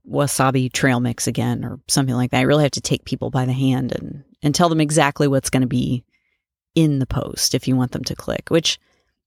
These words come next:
by the way, if you ever see a headline about me not eating wasabi trail mix, you, I mean, that means I'm,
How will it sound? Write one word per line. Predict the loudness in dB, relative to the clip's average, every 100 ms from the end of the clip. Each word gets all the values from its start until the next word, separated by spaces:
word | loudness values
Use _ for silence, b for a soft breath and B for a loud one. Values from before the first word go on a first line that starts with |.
| _
by | 0 2
the | 4
way, | 4
if | 4
you | 2
ever | 4 2
see | 0 2 4
a | 2 0
headline | -2 -2 0 0 0 -2
about | 0 0 2
me | 2 2
not | 0 0
eating | -2 -2
wasabi | -2 -2 -2 -2 -4
trail | -2 -4
mix, | -4 -4 -2
you, | -2 -4 _ _ _ _ -4
I |
mean, | 0 2
that | 2 0
means | 0 0 -2
I'm, | -4 -4